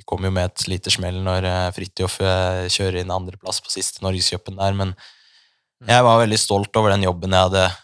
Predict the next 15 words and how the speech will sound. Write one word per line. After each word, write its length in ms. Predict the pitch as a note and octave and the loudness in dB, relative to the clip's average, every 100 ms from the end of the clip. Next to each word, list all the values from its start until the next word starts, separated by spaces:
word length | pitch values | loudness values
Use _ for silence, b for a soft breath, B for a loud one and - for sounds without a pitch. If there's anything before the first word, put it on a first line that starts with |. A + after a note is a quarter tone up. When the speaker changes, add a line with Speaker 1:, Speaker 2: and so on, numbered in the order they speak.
| _ | _
Speaker 1:
eller 140 | G#2 G2+ | -2 0
den 100 | G2 | 0
tiden 260 | - F#2 | 0 0
jeg 40 | F#2 G#2+ | 0 -4
fikk 80 | F#2+ | -6
brukt 240 | F#2+ - - | -10 -8 0
der 120 | B2 | 0
da. 60 | - _ _ G#2 | 0 _ _ -2
Jeg 160 | G2+ | 0
Speaker 2:
Mm. 20 | G#2 | 0
Speaker 1:
følte 160 | G2+ G2 | 0 -2
jeg 140 | G2 | -4
brukte 340 | G2+ G2+ - G#2 | -8 -10 -8 -2
tiden 220 | F#2+ G2+ | 0 0
godt. 400 | G2+ G2 - - | -4 -8 -12 -12